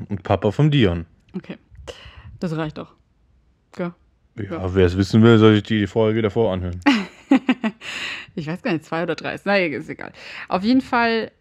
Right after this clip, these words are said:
Speaker 2: haben wir die Folge schon länger geplant, aber sind irgendwie nie dazu gekommen. Und jetzt aktuell passen gerade Oma und Opa auf den kleinen Mann auf. Und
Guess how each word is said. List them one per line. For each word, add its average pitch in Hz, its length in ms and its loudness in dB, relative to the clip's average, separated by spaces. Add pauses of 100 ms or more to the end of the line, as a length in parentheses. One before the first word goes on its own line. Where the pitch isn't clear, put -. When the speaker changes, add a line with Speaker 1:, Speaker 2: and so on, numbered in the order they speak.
Speaker 2:
haben 190 340 0
wir 185 80 -4
die 175 100 -8
Folge 190 300 -4
schon 165 200 -12
länger 165 200 -4
geplant, 262 420 -4
aber 180 180 -8
sind 170 180 -6
irgendwie 190 200 -4
nie 196 140 -2
dazu 185 280 -10
gekommen. 220 280 -10
Und 214 100 -6
jetzt 190 160 -12
aktuell - 440 -12
passen 196 340 -16
gerade 170 420 -10
Oma 180 200 -8
und 170 80 -8
Opa 185 320 -12
auf 156 260 -12
den 147 160 -8
kleinen 151 300 -10
Mann 190 240 -6
auf. 202 440 -6
Und 175 460 -8